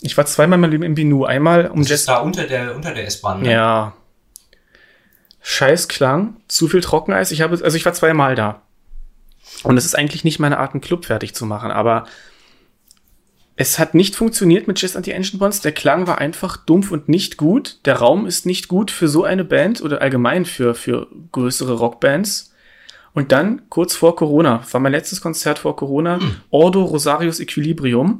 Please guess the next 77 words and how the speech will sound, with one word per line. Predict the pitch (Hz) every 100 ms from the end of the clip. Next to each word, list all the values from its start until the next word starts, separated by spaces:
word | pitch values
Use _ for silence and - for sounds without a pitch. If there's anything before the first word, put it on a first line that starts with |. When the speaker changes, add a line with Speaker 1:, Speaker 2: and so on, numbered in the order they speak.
| -
Speaker 2:
Ach | -
stimmt, | - 98
das |
hast | 85
du |
schon | 107
mal | 98
erzählt, | - 87
ja. | 87 90
Speaker 1:
Die | -
machen | 139 147
live | 135 131 -
nicht | 147
viel | - 127
her. | 120 113 104 - _
Da | 120
kann | - 127
das | 127
Binu | 135 131
nichts | 127 - -
für. | - 107 104
Aber | 117 120 120 123 - _ _
ich | -
war | 131
alleine | 127 120 143 196
da, | 196
ich | 202 -
war | 127
relativ | 131 147 143
schnell | - 131
angepisst, | 160 185 - 156 -
weil | 131
die | 120
Vor-, | - 143
also | - 131
ich | -
hab | -
gemerkt, | 123 120 -
dass | 113
der | 110
Klang | - 110
schlecht | 110 120 117
ist. | - -
Ich | -
war | 123
dann | 127
irgendwann | 127 143 139
auf | 127
dem | 135
Klo, | - 135 196 226
da | 127 123
war | 151
der | 156
Klang | - 143 131
gut. | 143 120 -
Da |
musst | 127 131
du | 147
dir |
mal | 131
überlegen. | 131 117 123 139
Und | 107
das | 104
ist | 117
jetzt | -
nicht | 151 -
irgendwie | 143 135
zynisch | - 143 147
überhöht. | 143 135 147 139
Der | 120
Klang | - 135 143
war | 123 165
auf | -
dem | 131
Klo | - 147
am | 147
besten. | 127 127 - 107